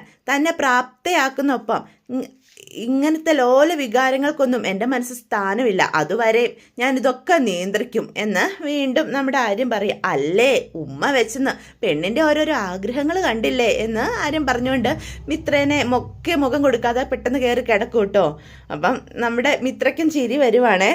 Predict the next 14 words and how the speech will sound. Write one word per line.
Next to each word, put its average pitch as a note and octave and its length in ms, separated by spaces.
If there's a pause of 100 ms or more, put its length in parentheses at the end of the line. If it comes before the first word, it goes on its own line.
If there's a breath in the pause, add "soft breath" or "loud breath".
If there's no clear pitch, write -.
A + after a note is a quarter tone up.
(140)
എന്നിട്ട് A#3 420
ആര്യനെ F#3 420
തന്നെ B3+ 300
നോക്കി A#3 440
നിൽക്കുകയാണ്. G#3+ 600 (580 loud breath)
എന്നിട്ട് F#3+ 380
മിത്രയുടെ D#4+ 440
മനസ്സിലേക്കും A#3 640
അന്ന് G#3+ 200
ഹോട്ടൽ G#3 420
റൂമിൽ A#3+ 260
വെച്ചുണ്ടായ B3 540 (500 loud breath)
അനുഭവങ്ങളൊക്കെയാണ് C4+ 920
കേട്ടോ G3+ 160